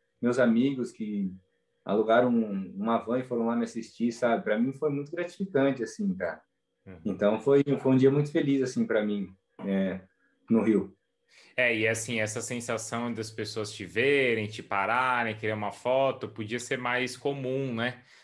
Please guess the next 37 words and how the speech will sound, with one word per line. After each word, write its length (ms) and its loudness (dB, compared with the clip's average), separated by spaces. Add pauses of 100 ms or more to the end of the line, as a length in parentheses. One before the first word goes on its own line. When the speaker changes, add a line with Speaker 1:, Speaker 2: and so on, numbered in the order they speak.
(120)
Speaker 2:
Como 240 -2
talvez 840 0 (280)
ser, 540 4
como 140 -8
talvez 300 2
não, 220 2
né? 120 -2
Como 320 2
é, 240 4
sei 220 -2
lá, 200 0
na 180 -6
Itália, 600 0
na 120 -6
França, 760 -6
na 140 -8
Espanha, 680 2
na 120 -6
Bélgica, 760 0
né? 120 -4
Os 100 -6
caras 240 -2
têm 140 -8
tantas 300 -6
competições 840 -4 (320)
e 60 -2
as 100 0
pessoas 340 -4
estão 300 -4
tão 160 -2
acostumadas 720 -2
aí 340 0
a 40 2
assistir 360 -6
as 100 -4
competições, 840 -6
né? 280 -6